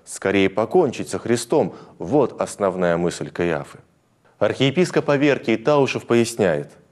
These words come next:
евангелист Иоанн указывает в этих словах Каиафы на его невольное пророчество о том, что Господу Иисусу Христу надлежало умереть за людей, то есть пострадать для искупления человечества.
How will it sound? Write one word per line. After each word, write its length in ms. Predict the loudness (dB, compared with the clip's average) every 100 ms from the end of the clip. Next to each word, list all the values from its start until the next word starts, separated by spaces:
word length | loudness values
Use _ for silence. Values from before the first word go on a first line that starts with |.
| _ _ -20 -16 -2
евангелист 640 | 2 2 2 2 0 0
Иоанн 400 | 0 4 4 2 0
указывает 720 | -2 2 0 2 2 2 2
в 60 | 0
этих 240 | 0 0
словах 480 | -2 0 2 0 0
Каиафы 840 | 0 2 4 4 2 2 4 4 2
на 160 | 0
его 580 | 2 2 2 4 4 2 -2
невольное 720 | 0 0 2 2 2 2 0
пророчество 1080 | 2 2 4 4 2 -2 -4 0 4 4
о 200 | 4 2 0
том, 380 | 2 4 2 -2 -14 -20
что 380 | -18 -2 2 4
Господу 640 | 4 2 2 0 0 2 2
Иисусу 540 | 2 2 2 0 0
Христу 600 | 0 0 0 0 0 -2 -8 _
надлежало 800 | -4 -4 0 0 2 2 2 -2 -4
умереть 600 | 0 0 2 0 0 -2
за 100 | -2
людей, 480 | -4 -2 -2 -4 -8 _ _ -20 _ 0
то 140 | 2
есть 180 | 2 -2
пострадать 840 | -4 -2 -2 0 2 2 2 -4 -18 -20 -4
для 160 | 0
искупления 600 | 0 -2 -6 0 0 0 -4
человечества. 720 | -2 0 0 -2 -8 -14